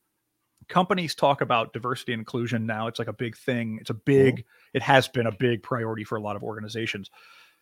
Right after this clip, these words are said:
Speaker 1: It's a big conversation about how do you make people, how do you help people come to work and be their whole selves and they feel comfortable at work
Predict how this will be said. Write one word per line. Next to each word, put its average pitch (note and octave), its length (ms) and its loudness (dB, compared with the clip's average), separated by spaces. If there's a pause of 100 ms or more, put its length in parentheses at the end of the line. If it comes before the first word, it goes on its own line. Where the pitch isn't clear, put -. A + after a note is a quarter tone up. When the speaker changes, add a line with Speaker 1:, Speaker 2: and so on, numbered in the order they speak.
(280)
Speaker 1:
It's - 100 -2
a - 40 2
big D3+ 440 8
conversation C3+ 560 2
about A2+ 140 0
how C3+ 160 4
do E3+ 60 2
you F3 100 2
make C3+ 360 0
people, B2 320 0
how C3+ 40 2
do E3 60 4
you D3+ 60 4
help C3 220 4
people A#2 160 -4
come B2+ 260 -2
to B2 100 -4
work A2+ 280 -2
and A2+ 120 -4
be A#2 160 -4
their A2 160 -2
whole C3+ 260 2
selves A2+ 600 0
and B2 120 -6
they A#2+ 120 -4
feel B2+ 160 -4
comfortable A#2+ 500 0
at A#2+ 80 0
work A#2+ 300 -4